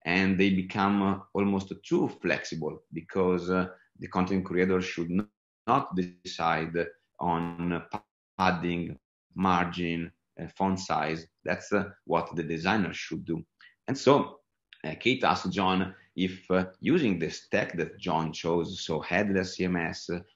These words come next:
with, uh, um, uh, React for the front end, which is great, uh, also from a performance point of view,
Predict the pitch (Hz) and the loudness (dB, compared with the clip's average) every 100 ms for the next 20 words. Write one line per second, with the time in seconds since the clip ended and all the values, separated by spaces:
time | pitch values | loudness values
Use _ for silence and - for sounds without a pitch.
0 | - 90 87 82 80 85 87 - _ _ | -2 2 2 2 -2 0 0 -4 _ _
1 | - 78 69 69 - - - 69 62 90 | -6 -4 -4 -4 -8 -12 -14 -10 -4 2
2 | 92 82 87 - 82 85 85 85 98 95 | 4 4 2 -6 -4 -4 -4 -2 -2 0
3 | 82 92 65 - 78 67 80 104 - 82 | 0 0 -2 -6 -8 -4 0 0 -2 -10
4 | - 78 - 78 - - - 73 73 - | -6 -6 -4 -6 -6 -10 -8 -6 -8 -12
5 | - - 107 95 69 - 80 82 80 90 | -10 0 0 0 -2 -6 -4 -4 -6 0
6 | 85 98 - | 2 0 -4